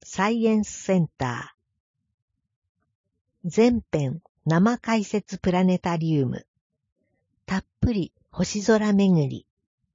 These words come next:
冬から春。オリオン座が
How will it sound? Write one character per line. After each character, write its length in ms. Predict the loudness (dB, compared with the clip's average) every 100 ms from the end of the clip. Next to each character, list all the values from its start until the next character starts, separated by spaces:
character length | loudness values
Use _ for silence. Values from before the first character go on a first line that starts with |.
| _ _ -2
冬 320 | 2 2 2
か 200 | -2 -6
ら 100 | -6
春。 420 | -8 -4 -4 -6 _ _ _ _ _ _ _ _ _ _ _ _ _ _ _ _ _ _
オ 140 | -2 0
リ 200 | 4 4
オ 60 | 4
ン 100 | 4
座 160 | 2 0
が 240 | 0 -2